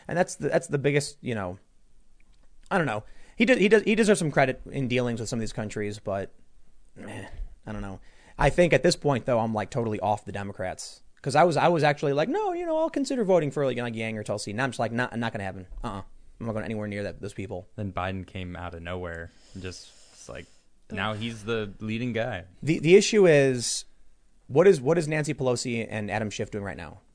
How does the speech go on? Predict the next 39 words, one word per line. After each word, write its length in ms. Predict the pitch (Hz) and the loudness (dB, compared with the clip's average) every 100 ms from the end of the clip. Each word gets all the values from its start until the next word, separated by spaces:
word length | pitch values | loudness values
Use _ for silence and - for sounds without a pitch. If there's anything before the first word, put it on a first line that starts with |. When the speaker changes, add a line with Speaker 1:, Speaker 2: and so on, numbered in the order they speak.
| - | -10
Speaker 1:
They're, 100 | 117 | -4
they 140 | 123 | -2
want 180 | 131 131 | 0 0
to 100 | 135 | -2
investigate 500 | 117 117 - 110 101 | 0 -2 -2 -6 -8
Trump. 260 | - 95 - _ _ - | -8 -12 -14 _ _ -12
Speaker 2:
Yeah. 100 | - 131 | -6 -2
Speaker 1:
And 160 | 123 | 0
that 140 | 143 135 | 0 2
was 180 | 131 120 | -2 0
like, 460 | 120 113 104 - - | 2 2 -2 -8 -4
"Are 140 | 117 107 | -2 -2
you 200 | 104 98 | -6 -8
insane? 560 | 98 - 147 120 87 - - | -8 -4 -4 -4 -8 -18 -8
Are 80 | 123 | -4
you 100 | 117 | -2
Speaker 2:
Isn't 140 | 139 | 0
Speaker 1:
people 100 | 180 | 2
Speaker 2:
that 100 | 180 120 | 2 2
what 60 | |
Speaker 1:
literally 440 | 123 131 135 127 113 | 4 4 2 0 2
Speaker 2:
all 140 | 113 | 2
Speaker 1:
insane?" 120 | 123 123 | 4 4
Speaker 2:
they've 180 | 113 | 0
done 300 | 101 104 110 120 | 0 0 -2 -4
for 80 | |
the 80 | 110 | -4
past 360 | 104 101 - - | -2 -4 -6 -8
Speaker 1:
Yes. 320 | 120 127 - - | 0 0 0 0
Speaker 2:
four 260 | 107 104 | 2 2
years? 440 | 104 98 101 104 107 | 0 -2 -2 -2 0
Speaker 1:
Yep. 160 | 180 - _ - | 0 -2 _ -8
Speaker 2:
So 140 | 117 | -4
when 160 | 113 160 | 0 0
are 40 | |
they 100 | 160 | 0
gonna 160 | 135 110 | 0 -2
actually 400 | 107 113 - 98 | -2 -4 -4 -6
work? 680 | 90 92 98 107 - - | -6 -8 -6 -6 -10 -16